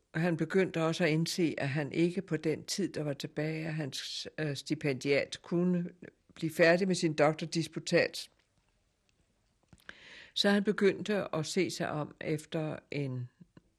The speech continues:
anden form for stilling. Der var jo i der trediverne en fuldstændig, øh, enorm arbejdsløshed for akademikere, så det var ikke nemt.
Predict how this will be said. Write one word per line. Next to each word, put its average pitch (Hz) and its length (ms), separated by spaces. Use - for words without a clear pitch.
anden 147 380
form 143 340
for 135 360
stilling. 170 560
Der 143 100
var 151 160
jo 160 320
i 147 160
der 151 120
trediverne 147 680
en 143 320
fuldstændig, - 880
øh, 57 280
enorm 147 480
arbejdsløshed 139 760
for 135 540
akademikere, 131 840
så - 120
det 156 220
var 151 240
ikke 165 220
nemt. 139 500